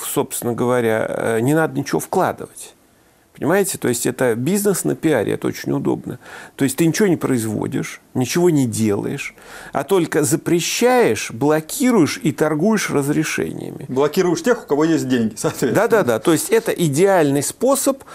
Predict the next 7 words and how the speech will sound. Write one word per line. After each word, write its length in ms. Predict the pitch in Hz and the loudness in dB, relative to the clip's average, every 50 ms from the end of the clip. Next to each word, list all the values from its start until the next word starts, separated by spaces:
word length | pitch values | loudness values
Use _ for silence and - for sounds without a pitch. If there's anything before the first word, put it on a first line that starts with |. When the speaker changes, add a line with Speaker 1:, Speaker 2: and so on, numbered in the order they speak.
| - - - - - | -20 -18 -20 -14 -10
Speaker 1:
системного 840 | - - - 160 - - - - 208 240 247 240 226 214 180 180 147 | -6 -2 0 0 -2 -2 -2 0 2 2 4 4 2 2 2 2 2
вымогательства, 1040 | 139 160 170 180 196 190 156 120 117 104 104 - 156 160 - - - 196 185 185 | 2 2 2 2 2 2 2 2 2 2 0 -2 -4 -6 -6 -6 -6 -4 -4 -4
глобального, 840 | 180 120 - 139 147 160 135 - 120 101 98 107 117 67 71 - - | -2 0 0 0 0 0 -2 -2 -2 -2 -2 -4 -4 -4 -4 -6 -4
которым, 640 | - - 127 - - 196 226 233 214 170 - 117 | -4 -4 -4 -2 0 2 2 2 2 0 -2 -4
собственно 360 | - - 156 - - - 135 127 | -4 -2 -4 -4 -4 -4 -2 0
говоря, 140 | 123 127 123 | 0 0 0
западная 560 | 131 165 165 160 - - - 120 120 120 120 | 0 0 -2 -2 -6 -8 -4 -2 -2 -2 -4